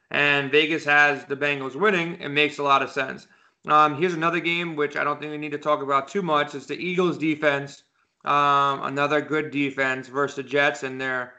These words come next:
putrid offense. I'm not playing anybody on the Jets. Um, I don't care if Le'Veon Bell gets all the, you know, the targets here. I, I'm staying away here. On the Eagles side,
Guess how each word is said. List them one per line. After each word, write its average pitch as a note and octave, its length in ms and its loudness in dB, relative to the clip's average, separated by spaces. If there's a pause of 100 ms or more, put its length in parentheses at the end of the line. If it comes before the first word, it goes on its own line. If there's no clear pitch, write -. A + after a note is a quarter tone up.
(340)
putrid G3 400 0
offense. D3 720 2 (240)
I'm D#3 160 0
not E3+ 240 2
playing D#3+ 240 -4
anybody E3+ 340 -4
on E3+ 100 -4
the E3+ 60 -6
Jets. D3 460 0 (400)
Um, C#3+ 680 0
I D3+ 160 -2
don't D#3 180 -4
care D#3 540 0 (240)
if D#3 60 -12
Le'Veon D3 400 2
Bell D3 160 4
gets C#3+ 220 -4
all D3 200 2
the, D3+ 140 -4
you D3 300 -6
know, D3 180 -4
the C3+ 80 -4
targets C#3+ 480 0
here. C3+ 400 0 (380)
I, D#3 340 4
I'm E3+ 80 0
staying D#3 340 -2
away C#3+ 320 2
here. C#3 460 0 (320)
On D3+ 260 2
the D3+ 160 -2
Eagles G3 420 2
side, F#3 580 4